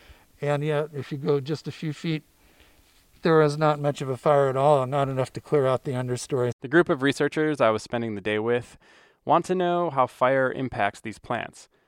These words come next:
Speaker 2: This was just one of their plots. At each plot, they measure the burn severity and what remains of the plants that were there before the fire.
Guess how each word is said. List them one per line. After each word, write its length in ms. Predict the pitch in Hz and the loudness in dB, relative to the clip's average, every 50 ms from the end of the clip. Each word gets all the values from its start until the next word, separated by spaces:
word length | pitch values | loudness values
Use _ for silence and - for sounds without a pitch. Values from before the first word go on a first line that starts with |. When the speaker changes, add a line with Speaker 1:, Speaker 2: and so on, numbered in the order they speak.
| _ _ | _ _
Speaker 2:
This 140 | - 151 143 | -6 -2 -2
was 160 | 220 202 170 | -2 -2 0
just 220 | - 190 165 - 135 | 2 0 0 2 2
one 300 | 123 123 131 127 123 117 | 4 6 6 6 4 2
of 140 | 101 107 101 | 0 2 2
their 140 | 113 101 | 2 2
plots. 340 | - - 107 82 76 - - | 2 0 -2 -2 -2 -4 -6
At 100 | 107 110 | -8 -8
each 220 | 127 139 - - - | -8 -10 -10 -12 -8
plot, 400 | - - 135 135 135 135 143 - _ _ | 0 2 4 4 4 4 0 -2 _ _
they 100 | - 131 | -6 -4
measure 300 | 117 113 117 113 113 117 | -2 -2 -2 -2 -2 -6
the 80 | 101 104 | -8 -4
burn 260 | 92 110 110 117 117 | 0 0 2 2 0
severity 580 | 110 - 110 101 107 101 101 101 95 95 98 92 | -2 -6 -6 -4 -2 0 0 -2 -2 -4 -6 -6
and 160 | 104 107 101 | -6 -6 0
what 200 | 107 117 120 - | 0 0 0 2
remains 560 | 127 113 107 101 98 98 98 98 95 95 92 | 0 -2 -2 -2 -2 -2 -2 -4 -6 -6 -8
of 100 | 98 98 | -10 -10
the 80 | 95 95 | -10 -10
plants 460 | - - 104 95 92 92 95 - - | -8 -6 -6 -4 -4 -4 -6 -8 -10
that 160 | - 90 92 | -10 -8 -8
were 100 | 110 107 | -6 -4
there 260 | 98 107 107 107 107 | -2 0 0 0 0
before 380 | 104 104 104 - - 101 98 98 | -2 -4 -10 -10 -8 -6 -6 -6
the 60 | 98 | -6
fire. 360 | - - 87 82 - - - | -6 -4 -4 -4 -4 -6 -12